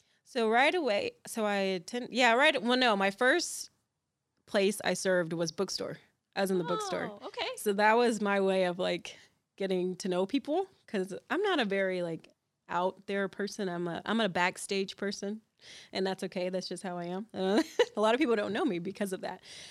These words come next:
Speaker 1: So that's what, that was my way of, like, meeting people,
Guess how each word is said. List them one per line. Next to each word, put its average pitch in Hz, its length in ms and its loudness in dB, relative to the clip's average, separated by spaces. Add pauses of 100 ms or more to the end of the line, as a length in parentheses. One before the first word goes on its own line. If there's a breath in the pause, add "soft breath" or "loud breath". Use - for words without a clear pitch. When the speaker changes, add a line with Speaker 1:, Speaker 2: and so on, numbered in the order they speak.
Speaker 1:
So 214 120 0
that's 240 260 4
what, 214 240 2
that 247 120 10
was 269 160 6
my 233 180 6
way 196 220 4
of, 170 160 0
like, - 160 -4 (180)
meeting 196 360 -2
people, - 400 -8